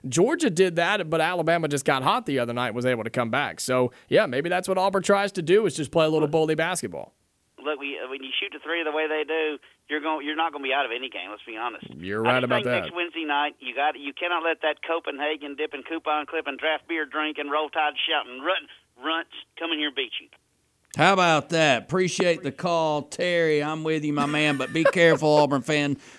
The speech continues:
Speaker 3: Do not start looking ahead to next Wednesday. There's
Speaker 1: Yes.
Speaker 3: plenty of time to talk about that,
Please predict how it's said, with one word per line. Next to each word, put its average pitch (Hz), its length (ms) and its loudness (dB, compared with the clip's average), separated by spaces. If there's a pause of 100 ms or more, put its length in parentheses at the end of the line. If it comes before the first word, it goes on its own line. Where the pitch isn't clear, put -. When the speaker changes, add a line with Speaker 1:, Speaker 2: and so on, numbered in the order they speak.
(140)
Speaker 3:
Do 190 280 10
not 208 280 6
start 180 380 4
looking 165 380 2
ahead 151 460 0
to 147 100 -2
next 147 280 -2
Wednesday. 147 520 -2
There's 127 180 2
Speaker 1:
Yes. 135 160 6
Speaker 3:
plenty 185 240 6
of 175 100 4
time 165 360 2
to 139 40 0
talk 160 320 2
about 143 360 0
that, 151 320 2